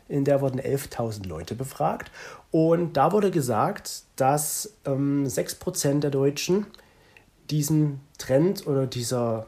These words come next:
Lebensweise, Beziehungsführung nachgehen.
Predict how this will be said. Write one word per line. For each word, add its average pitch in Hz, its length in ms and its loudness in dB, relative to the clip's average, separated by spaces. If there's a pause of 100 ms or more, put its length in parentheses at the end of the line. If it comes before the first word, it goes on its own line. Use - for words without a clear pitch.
Lebensweise, 135 840 0
Beziehungsführung 165 1400 2 (320)
nachgehen. 180 680 -2